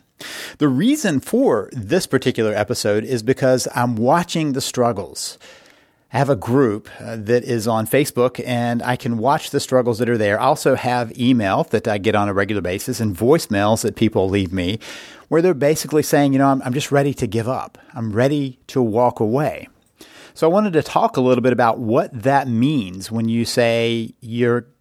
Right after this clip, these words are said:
gonna give up. There are different ways of thinking about this. And so let's first back up a little bit and think about just the basics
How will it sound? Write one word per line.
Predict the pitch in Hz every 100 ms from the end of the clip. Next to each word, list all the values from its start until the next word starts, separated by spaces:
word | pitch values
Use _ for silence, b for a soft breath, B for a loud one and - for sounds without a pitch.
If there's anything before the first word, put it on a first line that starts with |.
| -
gonna | 127 127
give | 95 104 131
up. | 139 - - _ b b b b b b b - _ -
There | 139 156
are | 160 156
different | 135 104 160 214 170 131
ways | 131 139 143 135 123
of | 117
thinking | - 135 113 107
about | 92 -
this. | 98 107 -
And | 127
so | 143
let's | 135 170 -
first | - 196 196 160 - 123
back | 98 120 127
up | 147 131
a | 117
little | 104 95
bit | 87 87 104 -
and | 139 120
think | - 165 233 202
about | 135 117 107 117
just | 104 135 -
the | 113
basics | 85 113 120 143 - 101 87 - -